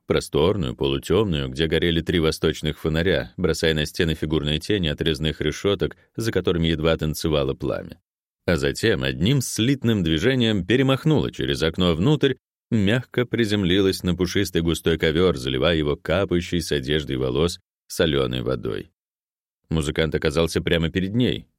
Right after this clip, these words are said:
и Лавиане приставила к его горлу нож, ощутив полотном шершавую кожу под кадыком и как бородка колет запястье. Музыка оборвалась, но последняя нота,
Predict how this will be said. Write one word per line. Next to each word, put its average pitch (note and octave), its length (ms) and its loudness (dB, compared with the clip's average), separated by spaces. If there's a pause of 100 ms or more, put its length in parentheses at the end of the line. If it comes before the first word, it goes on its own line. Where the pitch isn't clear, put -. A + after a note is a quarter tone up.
и E2 60 -4
Лавиане D2 480 0
приставила B2+ 580 0
к - 80 -2
его A#2 180 4
горлу G#2+ 400 4
нож, F#2+ 440 0
ощутив F2+ 500 -2
полотном F2+ 500 0 (100)
шершавую F2+ 640 0
кожу G2 360 2
под D#2 180 -2
кадыком D#2+ 460 0 (420)
и E2 100 -4
как E2 280 0
бородка E2 640 0 (220)
колет D2 380 2
запястье. B1+ 720 -4 (960)
Музыка F#2 520 2
оборвалась, F2 800 2
но C2 180 -6
последняя D2 540 0
нота, F2+ 500 0